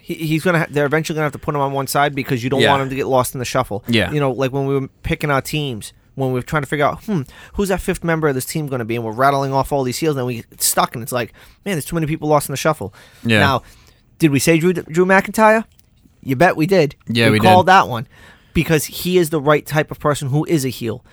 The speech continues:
Speaker 1: The crowd loves, loves to watch him. He's this big, powerful presence, but he's definitely not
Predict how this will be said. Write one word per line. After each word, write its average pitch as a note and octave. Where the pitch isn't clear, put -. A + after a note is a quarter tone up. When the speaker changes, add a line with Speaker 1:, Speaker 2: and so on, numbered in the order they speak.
Speaker 1:
The D3+
crowd F#3+
loves, E3
loves C#3+
to -
watch C3
him. G#2+
He's C3+
this C3+
big, D#3+
powerful C#3+
presence, D3
but D#3+
he's C#3+
definitely F3
not C3